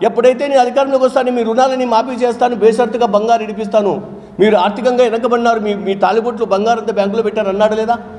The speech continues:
మరి అధికారంలోకి వచ్చినాక బంగారు ఇడిపించాడా? మరి డ్వాక్రా గ్రూప్ రుణాలు చేశాడు, మాఫీ చేశాడా?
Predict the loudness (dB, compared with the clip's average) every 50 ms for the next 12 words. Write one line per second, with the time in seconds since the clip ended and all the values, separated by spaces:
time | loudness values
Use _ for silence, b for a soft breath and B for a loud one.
0 | B B B -2 0 0 0 0 0 0 2 2 0 0 0 0 -2 -2 -2 0
1 | 0 0 2 2 0 0 0 -4 -6 -4 -2 0 2 4 2 2 0 -4 -12 -16
2 | -18 -18 -20 -20 -20 -20 -20 -20 -20 -20 -8 -4 -4 -2 -2 -2 -2 -2 -2 -2
3 | -2 -2 -2 -4 -4 -4 -2 -2 -2 -2 -2 -2 -2 -2 -2 -2 -2 -2 -4 -4
4 | -2 0 0 0 0 0 0 0 0 2 2 2 4 4 2 2